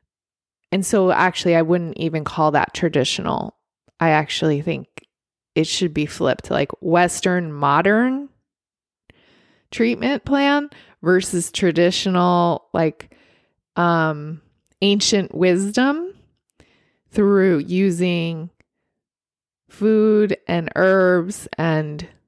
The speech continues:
energy and awareness, and then bringing in your cosmic self.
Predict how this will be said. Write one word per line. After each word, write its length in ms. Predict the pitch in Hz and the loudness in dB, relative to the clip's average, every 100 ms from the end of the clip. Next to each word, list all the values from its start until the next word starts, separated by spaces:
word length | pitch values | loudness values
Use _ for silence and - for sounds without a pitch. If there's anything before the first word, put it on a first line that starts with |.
| _ _ | _ _
energy 840 | 165 185 160 139 - 117 135 294 _ _ _ _ _ _ _ _ _ _ _ _ _ _ - _ - | 0 4 4 2 -2 -4 -2 -4 _ _ _ _ _ _ _ _ _ _ _ _ _ _ -20 _ -4
and 280 | 180 175 175 | 0 2 2
awareness, 920 | 165 170 175 175 170 165 180 - - _ _ _ _ _ _ _ _ _ _ - | 0 2 2 2 -2 -2 -4 -8 -14 _ _ _ _ _ _ _ _ _ _ 0
and 360 | 214 220 220 220 | 2 4 4 2
then 260 | 214 214 | 2 2
bringing 480 | 202 220 247 262 254 | 2 2 2 0 -2
in 340 | - 196 208 | 0 2 2
your 640 | 196 202 180 180 185 196 208 | 0 2 4 4 4 2 0
cosmic 800 | - 175 170 160 160 151 151 - | -2 2 2 0 -2 -4 -6 -8
self. 720 | - - 156 - - - - | -8 -2 -2 -2 -10 -16 -20